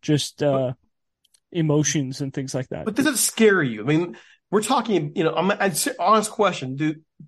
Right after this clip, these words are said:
Speaker 2: Outside
Speaker 1: Tampa
Speaker 2: of maybe
Speaker 1: Bay.
Speaker 2: a couple,
Speaker 1: Tampa Bay
Speaker 2: Tampa,
Speaker 1: scares me.
Speaker 2: Tampa will scare you. But if
Speaker 1: Yeah.
Speaker 2: they're on, if they're on, and they haven't been for a while, but you're
Speaker 1: Tampa
Speaker 2: talking
Speaker 1: Bay
Speaker 2: about, you
Speaker 1: will
Speaker 2: know
Speaker 1: outscout us out of their minds. And we, we've seen that. Like, we saw that today. Jordan Adams, it's his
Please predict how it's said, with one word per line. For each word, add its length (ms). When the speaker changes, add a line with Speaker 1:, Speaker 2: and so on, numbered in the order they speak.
Speaker 2:
Outside 340
Speaker 1:
Tampa 140
Speaker 2:
of 60
maybe 200
Speaker 1:
Bay. 60
Speaker 2:
a 40
couple, 200
Speaker 1:
Tampa 200
Bay 140
Speaker 2:
Tampa, 260
Speaker 1:
scares 100
me. 60
Speaker 2:
Tampa 260
will 200
scare 280
you. 220
But 160
if 200
Speaker 1:
Yeah. 60
Speaker 2:
they're 200
on, 340
if 180
they're 240
on, 240
and 100
they 80
haven't 380
been 120
for 200
a 40
while, 400
but 200
you're 100
Speaker 1:
Tampa 240
Speaker 2:
talking 140
Speaker 1:
Bay 40
Speaker 2:
about, 80
you 80
Speaker 1:
will 80
Speaker 2:
know 180
Speaker 1:
outscout 440
us 320
out 140
of 100
their 120
minds. 580
And 180
we, 200
we've 220
seen 280
that. 180
Like, 260
we 80
saw 220
that 160
today. 220
Jordan 260
Adams, 460
it's 200
his 340